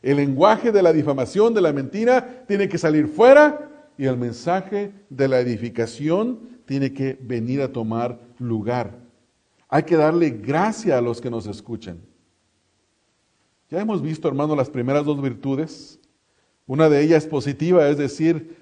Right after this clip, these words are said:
la conducta piadosa de una mujer cristiana, y la segunda es negativa, es decir, que no deben ser calumniadoras, sino más bien mujeres que edifican con su conversación.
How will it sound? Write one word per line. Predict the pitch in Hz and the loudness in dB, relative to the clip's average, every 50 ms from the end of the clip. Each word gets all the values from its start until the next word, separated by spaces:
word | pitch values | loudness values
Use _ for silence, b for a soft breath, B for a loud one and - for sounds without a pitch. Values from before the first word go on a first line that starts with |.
| _ | _
la | - 131 127 123 | 0 2 2 2
conducta | 131 127 123 127 147 147 143 - 160 147 - | 0 -2 -4 -4 -4 -4 -2 -2 -4 -4 -2
piadosa | 139 127 120 120 135 151 147 - 165 135 | 0 0 0 0 0 -2 -2 -4 -4 -4
de | 120 | -4
una | 117 123 135 131 123 | -4 -4 -4 -6 -6
mujer | 123 117 107 131 143 | -6 -6 -6 -6 -6
cristiana, | 139 131 123 110 - 143 147 160 185 190 | -6 -8 -10 -8 -6 -4 -2 -2 -2 0
y | 156 | 0
la | 131 113 | 0 0
segunda | 101 120 120 120 135 147 143 143 | -2 -4 -6 -4 -4 -4 -4 -4
es | 139 131 | -4 -4
negativa, | 131 127 120 117 117 123 147 165 175 190 214 214 214 - - b b b b b b b b | -4 -4 -4 -4 -4 -6 -6 -6 -4 -4 -4 -6 -8 -12 -20 b b b b b b b b
es | 120 127 123 | -6 -4 -2
decir, | 139 135 135 147 151 151 151 | -2 -2 -2 -2 -2 -2 -2
que | 151 151 135 123 113 - B B B B B B B B | 0 0 0 0 0 -4 B B B B B B B B
no | - 131 127 131 143 156 175 190 180 135 131 | -8 -4 -2 0 0 2 2 2 0 0 0
deben | 127 143 147 160 165 156 147 | 2 2 4 4 4 2 -2
ser | 143 147 - 156 151 151 151 | -2 0 0 2 2 2 0
calumniadoras, | 151 143 139 131 123 120 120 117 113 113 120 135 151 175 190 180 - | 0 0 0 0 0 -2 -4 -4 -4 -2 0 0 0 0 0 -2 -4
sino | - 127 113 110 110 | -6 -8 -8 -6 -6
más | 113 117 127 135 143 147 - - - - | -6 -4 -4 -4 -4 -6 -8 -12 -14 -10
bien | - 123 117 101 104 110 127 139 147 165 180 170 135 | -10 -8 -8 -10 -10 -6 -4 -2 -2 -2 -2 -4 -6
mujeres | 117 101 92 120 127 135 151 151 147 151 - | -6 -8 -6 -4 -4 -2 -2 -2 -4 -6 -8
que | - 127 120 | -6 -6 -4
edifican | 117 117 113 113 127 147 147 - 156 156 156 151 151 - - - - | -4 -6 -6 -8 -8 -8 -8 -6 -6 -6 -4 -6 -8 -12 -16 -20 -16
con | - 143 135 135 | -12 -10 -10 -10
su | 123 - - 127 - | -10 -10 -12 -12 -10
conversación. | - 117 117 113 113 113 110 110 - 107 101 - 127 135 151 180 | -8 -8 -8 -6 -6 -8 -8 -8 -10 -12 -12 -12 -12 -12 -12 -14